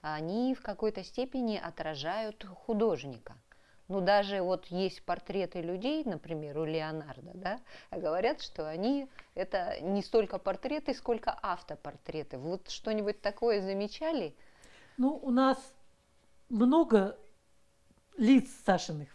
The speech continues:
Speaker 2: в работе.
Speaker 1: М.
Speaker 2: М, э, есть, э, лица, ну, моих вот в этих, э, э, он несколько раз писал мой портрет,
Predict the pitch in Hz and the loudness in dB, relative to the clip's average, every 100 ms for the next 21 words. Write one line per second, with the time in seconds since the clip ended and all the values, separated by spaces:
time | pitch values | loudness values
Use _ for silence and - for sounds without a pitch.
0 | - 202 208 202 214 233 175 151 - - | -2 2 4 4 2 2 0 -6 -16 -20
1 | _ _ - _ _ _ _ _ _ _ | _ _ -20 _ _ _ _ _ _ _
2 | _ _ _ _ _ 214 175 180 214 214 | _ _ _ _ _ -16 -10 -4 -4 -2
3 | 196 185 175 175 175 170 226 294 - - | 0 4 4 4 0 2 4 4 2 -12
4 | - 180 175 175 - - - - 190 226 | -4 -2 -2 -6 -20 -20 -20 -10 -2 -2
5 | 220 - - 175 165 - - - _ - | -2 -6 0 0 0 -8 -20 -20 _ -20
6 | - 240 254 294 311 262 247 240 240 - | 2 6 8 8 6 4 4 4 4 -2
7 | - 233 220 185 185 320 226 233 - 240 | -2 -2 0 -2 -4 -4 -8 -12 -6 0
8 | 226 214 - - - _ _ _ _ 453 | 0 0 -4 -20 -20 _ _ _ _ -8
9 | 233 226 247 247 208 233 185 - 226 330 | 0 2 2 0 0 0 0 -2 -4 0
10 | 330 220 190 170 165 156 143 | 2 0 0 -4 -4 -6 -6